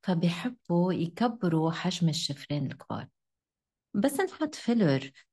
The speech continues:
بالشفاف، نحن بنعرف إنه بالنهاية الشفاف ما عندهم وظيفة، آه، كتير مهمة كإحساس وتحسس،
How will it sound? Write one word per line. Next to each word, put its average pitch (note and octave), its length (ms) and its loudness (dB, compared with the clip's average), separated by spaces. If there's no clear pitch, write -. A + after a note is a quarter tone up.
بالشفاف، E3 1080 2
نحن A#3 340 4
بنعرف A#3+ 460 4
إنه F3+ 160 4
بالنهاية F3 680 4
الشفاف G3+ 520 -2
ما F3+ 80 2
عندهم F3 560 4
وظيفة، D#3+ 960 2
آه، C#3 140 2
كتير E3+ 640 4
مهمة E3 600 8
كإحساس D#3 1200 0
وتحسس، D3+ 1040 -4